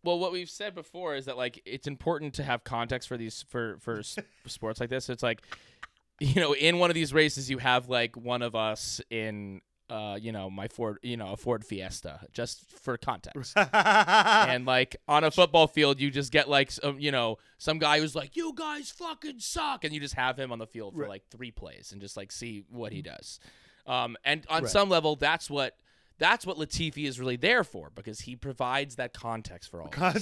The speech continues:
Speaker 2: Context
Speaker 1: But it
Speaker 2: of
Speaker 1: would
Speaker 2: what
Speaker 1: be
Speaker 2: a
Speaker 1: great
Speaker 2: normal
Speaker 1: to see
Speaker 2: person.
Speaker 1: him
Speaker 2: Right.
Speaker 1: in an actual fucking great car and still fuck it up. Um, okay, let's do hottest moment of the day, daddy of the day, red flag of the day.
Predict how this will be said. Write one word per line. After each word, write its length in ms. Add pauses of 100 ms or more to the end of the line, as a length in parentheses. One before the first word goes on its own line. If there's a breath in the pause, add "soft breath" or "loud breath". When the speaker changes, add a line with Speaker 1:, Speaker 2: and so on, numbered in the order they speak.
(100)
Speaker 2:
Context 380
Speaker 1:
But 80
it 60
Speaker 2:
of 60
Speaker 1:
would 20
Speaker 2:
what 100
Speaker 1:
be 60
Speaker 2:
a 20
Speaker 1:
great 220
Speaker 2:
normal 180
Speaker 1:
to 60
see 260
Speaker 2:
person. 80
Speaker 1:
him 300 (680 soft breath)
Speaker 2:
Right. 180
Speaker 1:
in 180
an 80
actual 880
fucking 440 (100)
great 280
car 140
and 120
still 200
fuck 260
it 80
up. 160 (680 loud breath)
Um, 400 (160)
okay, 840
let's 360
do 480
hottest 360
moment 180
of 80
the 60
day, 260 (180)
daddy 300
of 80
the 60
day, 420
red 260
flag 280
of 60
the 100
day. 1700